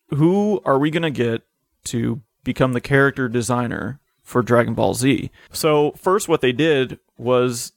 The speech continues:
they promoted in-house animator Katsuyoshi Nakatsuru,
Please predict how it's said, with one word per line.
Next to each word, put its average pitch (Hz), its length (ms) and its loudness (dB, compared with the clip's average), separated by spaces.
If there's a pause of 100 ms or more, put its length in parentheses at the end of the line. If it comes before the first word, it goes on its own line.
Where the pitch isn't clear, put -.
(100)
they 123 140 0
promoted 123 560 0
in-house 135 600 -2
animator 117 720 -4 (120)
Katsuyoshi 123 880 0 (100)
Nakatsuru, 120 640 -2